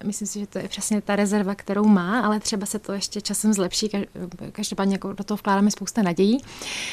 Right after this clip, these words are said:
S tím, že musím ocenit, aby jsem, eh, jenom nekritizovala, že třeba V Z P teď udělala opravdu krásnou aplikaci, kde člověk vidí docela přehledně v rámci svého profilu, na jaká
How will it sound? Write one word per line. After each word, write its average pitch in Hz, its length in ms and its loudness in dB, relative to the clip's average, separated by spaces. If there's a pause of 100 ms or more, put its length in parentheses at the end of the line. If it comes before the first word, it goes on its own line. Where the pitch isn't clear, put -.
(100)
S - 160 -2
tím, 226 220 10
že 240 360 8 (680)
musím 233 340 4
ocenit, 240 400 8
aby 226 160 4
jsem, 233 280 6
eh, 190 180 0
jenom 220 180 4
nekritizovala, 214 640 0
že 214 140 -2
třeba 233 300 0
V 196 220 2
Z 214 220 -4
P 208 120 -2
teď 208 160 -8
udělala 220 300 -2
opravdu 214 280 -6
krásnou 208 400 -2
aplikaci, 208 600 -6
kde 208 200 -4
člověk 202 420 -4
vidí 202 380 0
docela 208 360 -2
přehledně 208 680 2
v 202 40 0
rámci 202 320 0
svého 208 240 -2
profilu, 208 400 -4
na 190 100 2
jaká 214 320 -4